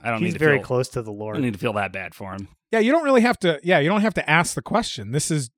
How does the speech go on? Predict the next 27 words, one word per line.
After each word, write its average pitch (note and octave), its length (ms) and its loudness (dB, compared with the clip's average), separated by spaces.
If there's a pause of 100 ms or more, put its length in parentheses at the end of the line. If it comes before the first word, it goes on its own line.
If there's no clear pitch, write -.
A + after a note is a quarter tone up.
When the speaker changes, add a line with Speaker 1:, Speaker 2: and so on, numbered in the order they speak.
(180)
Speaker 3:
he D3+ 180 -2
just D#3 240 0
should - 180 -2
say, F3 260 0
"This E3+ 260 0
is G3 240 4
how C#3 180 2
Elmer C#3 260 0
Fudd C3+ 260 -2
praises B2+ 400 -2
God." A#2+ 460 -4 (100)
Speaker 1:
<laughs> - 100 -4
Elmer F#3 240 6
Fudd G3 220 4
is B2 120 0
a A2 60 -2
Christian. A#2 580 -8 (140)
Everybody D#3 340 0
knows G2+ 280 -2
that. A#2 320 2
Speaker 3:
<laughs> - 40 -20 (160)
And C#3 80 0
he B2 80 -4
takes D#3 300 -4
away D3+ 220 4
women's, C#3+ 540 -2
uh, C3+ 480 2